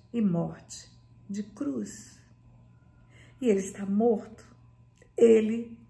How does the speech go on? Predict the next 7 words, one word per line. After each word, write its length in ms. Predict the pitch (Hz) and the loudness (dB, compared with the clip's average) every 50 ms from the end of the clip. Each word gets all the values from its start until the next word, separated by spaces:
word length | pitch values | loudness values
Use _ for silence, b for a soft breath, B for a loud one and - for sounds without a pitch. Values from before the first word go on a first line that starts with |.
| - - - - - | -20 -20 -20 -8 -6
está 540 | 226 208 - - - 208 185 175 180 190 - - - - - - - _ - - _ - | -6 -6 -6 -8 -8 -6 -6 -6 -8 -10 -14 -20 -20 -20 -20 -20 -20 _ -20 -20 _ -4
morto. 480 | 226 220 208 196 - - - - - - - - - - - - _ - - - - - B B B B B B B | -2 0 0 -2 -4 -8 -14 -20 -20 -20 -20 -20 -20 -20 -20 -20 _ -20 -20 -20 -20 -20 B B B B B B B
O 80 | - 254 | -4 0
dia 180 | 208 202 214 214 | 0 2 2 2
está 260 | 208 - - 202 196 | 0 -2 -4 -6 -4
terminando. 800 | - - 196 190 196 202 202 202 202 202 202 202 202 202 202 - - - - - - - - - - - - - - - - - - - - - - - | -4 -4 -2 0 2 2 4 4 6 4 4 4 2 0 -4 -8 -14 -20 -20 -20 -20 -20 -20 -20 -20 -20 -20 -20 -20 -20 -20 -20 -20 -20 -20 -20 -12 -10
Escureceu. 880 | 226 208 - - 202 190 196 190 196 - - 214 196 190 196 196 - | -10 -10 -6 -4 -2 0 0 0 -2 -2 -2 0 0 0 -2 -6 -8